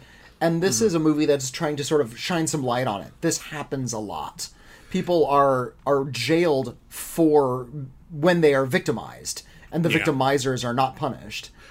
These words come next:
Speaker 2: The w-, the one thing I kinda disagree with you on what you just said is when you said that Donald Sutherland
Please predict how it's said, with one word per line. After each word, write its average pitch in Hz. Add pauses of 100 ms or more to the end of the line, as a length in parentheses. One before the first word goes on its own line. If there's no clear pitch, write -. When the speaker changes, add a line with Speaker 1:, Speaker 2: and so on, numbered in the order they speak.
(120)
Speaker 2:
The 165
w-, 190
the 214
one 262
thing 294
I 196
kinda 196
disagree 147
with 135
you 135
on 127
what 117
you 123
just 107
said 98 (520)
is 127
when 131
you 127
said 139
that 135
Donald 151
Sutherland 127